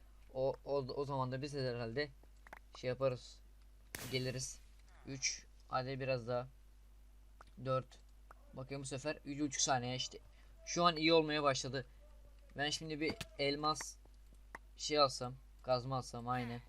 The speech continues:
Belki obsidiyene geçiş olmuştur. Bir tane şuraya bir sandık yapayım lan. Belki ölürüz falan.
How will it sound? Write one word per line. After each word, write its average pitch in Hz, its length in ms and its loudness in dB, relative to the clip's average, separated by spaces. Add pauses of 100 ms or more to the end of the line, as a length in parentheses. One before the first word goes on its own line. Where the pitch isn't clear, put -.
(760)
Belki 131 260 2
obsidiyene 135 600 0
geçiş 139 300 0
olmuştur. 135 600 -4 (1040)
Bir 131 40 -18
tane 147 220 -6
şuraya 143 260 0
bir 127 40 -14
sandık 139 340 -10
yapayım 113 300 -8
lan. 120 100 -10 (1400)
Belki 127 440 -4 (580)
ölürüz 131 380 -4
falan. 127 300 2